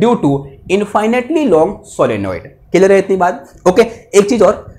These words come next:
थोड़ा गला खराब है तो हो सकता है आवाज थोड़ा कर्कश आ रही हो, ओके, तो थोड़ा बहुत इसको सहन कर लेना, ओके। <clears throat> देखो, तो सबसे पहले रोज की तरह copy pen निकालो और हेडिंग डालो क्या, magnetic field due to infinitely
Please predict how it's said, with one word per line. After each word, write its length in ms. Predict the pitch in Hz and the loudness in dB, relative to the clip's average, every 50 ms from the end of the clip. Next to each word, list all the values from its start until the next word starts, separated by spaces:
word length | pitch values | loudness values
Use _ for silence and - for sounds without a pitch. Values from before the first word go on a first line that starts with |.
| - - | -6 -2
थोड़ा 380 | 165 160 165 156 - - - - | 0 0 0 0 -4 -8 -12 -12
गला 260 | 120 120 127 139 147 156 | -8 -4 -2 0 0 0
खराब 340 | 151 160 139 139 151 160 | 0 -2 -2 0 0 0
है 80 | 170 214 247 - - - - - | -2 -4 -4 -8 -14 -16 -8 -4
तो 60 | - | -2
हो 100 | 156 156 | -2 -2
सकता 300 | 156 180 - - - 190 | -2 -4 -2 0 -2 -2
है 100 | - - - | -2 -2 0
आवाज 300 | 143 147 160 170 165 - | 2 2 2 2 0 0
थोड़ा 160 | 170 160 214 | -2 -2 -2
कर्कश 600 | 320 302 - - - 185 175 180 180 180 175 - | -2 -4 -10 -6 -4 -2 -2 0 0 0 0 0
आ 100 | 165 127 | 0 -2
रही 180 | 113 107 104 98 | -2 -2 -4 -6
हो, 220 | 101 90 101 - _ _ _ - | -8 -10 -14 -18 _ _ _ -2
ओके, 180 | - - - | 0 0 0
तो 500 | 226 233 - - - - - 214 247 247 - | -2 -2 -6 -14 -8 0 4 4 4 4 2
थोड़ा 160 | 185 165 170 | 2 4 4
बहुत 340 | 165 170 180 - - - - - | 4 4 2 0 0 -4 -8 -10
इसको 240 | 143 - - 208 - | -10 -6 -4 -4 -4
सहन 340 | - - - 165 151 143 139 | -4 -4 -4 -4 -4 -2 -4
कर 160 | 123 117 101 | -4 -6 -6
लेना, 320 | 98 98 98 92 92 - - | -6 -8 -8 -10 -14 -6 -4
ओके। 160 | 160 185 - 247 226 - - - - - 208 | -2 2 2 2 2 0 -4 -14 -4 -4 -2
<clears throat> 420 | - 185 185 - - - - - - - - - - - - - - - | 0 0 0 -2 -4 -8 -14 -20 -20 -20 -20 -20 -18 -18 -20 -16 -4 -2
देखो, 200 | 160 156 - 101 - - - - _ _ _ - | 0 0 0 -4 -8 -12 -18 -20 _ _ _ -8
तो 60 | - | -4
सबसे 180 | - 214 196 - | -2 0 0 2
पहले 180 | 208 214 214 233 | 0 0 0 -2
रोज 460 | 226 - - - - 135 170 220 208 | -4 -8 -12 -6 2 4 6 6 6
की 80 | - 220 | 6 4
तरह 240 | 190 196 202 202 - - - - - | 4 4 2 -2 -4 -12 -20 -16 -2
copy 240 | - 147 143 - 190 | 0 0 2 4 2
pen 240 | 180 - 175 160 147 | 4 4 2 2 2
निकालो 420 | 131 139 139 151 156 165 190 208 226 - - - - - | 0 0 0 0 2 2 4 2 2 0 -2 -6 -4 -2
और 60 | 151 | -2
हेडिंग 260 | 143 165 196 226 220 | 0 0 0 2 2
डालो 220 | 190 165 151 151 151 | 4 4 4 4 2
क्या, 200 | 147 156 156 160 - - - - - 113 110 117 | 2 0 -2 -2 -2 -6 -12 -14 -12 -8 -6 -2
magnetic 460 | 135 156 170 202 226 226 226 247 226 | -2 0 0 0 -2 -2 -2 -4 -6
field 300 | - - 196 190 185 175 | -4 0 2 2 2 4
due 100 | 147 160 160 | 2 0 0
to 120 | 165 175 175 180 180 180 _ - | 0 -2 -2 -2 -2 -6 _ -4
infinitely 680 | 156 160 156 156 190 160 156 170 170 170 170 - 202 | -2 -2 -2 0 -2 -2 0 -2 -4 -6 -4 -4 -4